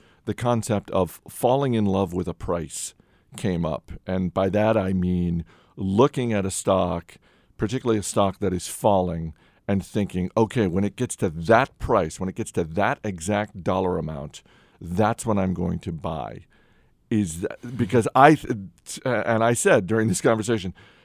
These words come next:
that's the biggest mistake I ever made in investing, was falling in love with the price of a stock, and,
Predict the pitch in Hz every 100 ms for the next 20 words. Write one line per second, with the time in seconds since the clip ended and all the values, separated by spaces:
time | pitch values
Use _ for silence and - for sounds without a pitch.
0 | - 104 135 - 98 104 98 101 92 92
1 | 87 92 87 90 85 76 - - 92 90
2 | 85 90 85 85 95 - 101 110 120 107
3 | 101 95 92 - 95 85 78 - - -
4 | _ _ _ _ 95 87 90 85 - -
5 | 101 - - 87 80 - - 107 92 85